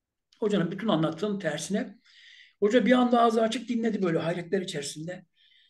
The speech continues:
Sordu arkadaşa. Dedi ki, "Ya," dedi, "bunu nerede okudun?" dedi. "Kaynağı ne?" dedi. Tabii işte dedim ya muzip bir arkadaş. "Hocam," dedi, "takvim yaprağında okudum," dedi.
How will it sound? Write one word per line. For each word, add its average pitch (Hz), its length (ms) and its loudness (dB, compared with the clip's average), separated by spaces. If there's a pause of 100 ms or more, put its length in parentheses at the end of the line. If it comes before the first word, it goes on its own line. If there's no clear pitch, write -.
(120)
Sordu 226 340 2
arkadaşa. 165 720 0
Dedi 247 180 4
ki, 196 260 -2 (360)
"Ya," 185 180 -8
dedi, 175 200 -8
"bunu 180 160 -2
nerede 233 220 2
okudun?" 156 320 0
dedi. - 220 -10
"Kaynağı 220 380 4
ne?" 208 120 4
dedi. - 280 -6 (880)
Tabii 135 220 -4 (240)
işte - 280 -10
dedim 208 140 0
ya 131 80 2
muzip 156 380 -2
bir 135 60 -6
arkadaş. 175 440 -8 (400)
"Hocam," 180 300 0
dedi, 143 140 -6
"takvim 165 340 -2
yaprağında 143 420 -2
okudum," 123 360 -6
dedi. - 140 -18